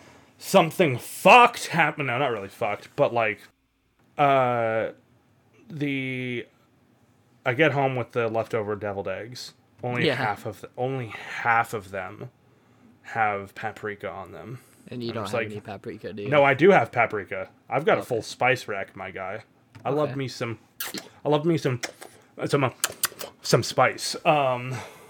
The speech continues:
Speaker 2: <laughs>
Speaker 1: but, uh, I've never applied paprika to anything.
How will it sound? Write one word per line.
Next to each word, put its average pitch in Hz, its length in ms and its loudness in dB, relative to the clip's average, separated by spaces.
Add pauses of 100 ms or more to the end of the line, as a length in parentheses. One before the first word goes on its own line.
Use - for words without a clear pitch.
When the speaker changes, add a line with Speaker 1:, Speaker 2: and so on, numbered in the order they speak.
Speaker 2:
<laughs> 302 300 -2
Speaker 1:
but, 135 480 -2 (880)
uh, 120 440 -2 (380)
I've 135 160 0
never 135 200 0
applied 101 440 -4
paprika 98 600 -8 (480)
to - 200 0
anything. 107 520 -4